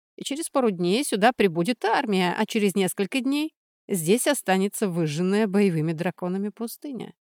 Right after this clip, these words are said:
«А ты уверен, что не в курсе?» кивнула я на замершие статуи бодибилдеров.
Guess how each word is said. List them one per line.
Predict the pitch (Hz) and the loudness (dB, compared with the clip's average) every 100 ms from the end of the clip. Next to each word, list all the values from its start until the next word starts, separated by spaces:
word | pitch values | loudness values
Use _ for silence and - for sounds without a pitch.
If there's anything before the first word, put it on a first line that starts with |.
| _ _ _ _ _ _ _ _ _ _ | _ _ _ _ _ _ _ _ _ _
«А | 233 208 | -6 -2
ты | 226 | -2
уверен, | 202 233 440 254 | -2 -2 -4 -6
что | - - 202 | -6 -6 -6
не | 208 | -6
в | - | -8
курсе?» | - 170 160 - 180 - _ _ _ _ _ _ | -4 -4 -4 -8 -10 -12 _ _ _ _ _ _
кивнула | 208 196 185 185 | -4 0 2 2
я | 190 277 | 2 2
на | 233 | 2
замершие | 175 214 214 185 - 185 | 2 4 4 2 0 -2
статуи | - 202 - 190 | 2 0 2 0
бодибилдеров. | 170 170 180 180 170 165 175 170 | 2 2 2 2 2 0 0 -2